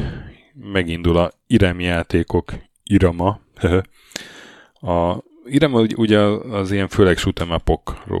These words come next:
lévén ismert, ö, japán csapat,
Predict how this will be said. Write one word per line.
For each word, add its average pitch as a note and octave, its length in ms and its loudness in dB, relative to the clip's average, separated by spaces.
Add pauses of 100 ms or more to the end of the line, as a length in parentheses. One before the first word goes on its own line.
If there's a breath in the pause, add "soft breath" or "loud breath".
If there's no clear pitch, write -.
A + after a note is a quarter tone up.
(160)
lévén D#2+ 480 4
ismert, D#2+ 600 -4
ö, E2+ 180 -2 (160)
japán E2 500 -2 (680)
csapat, - 540 0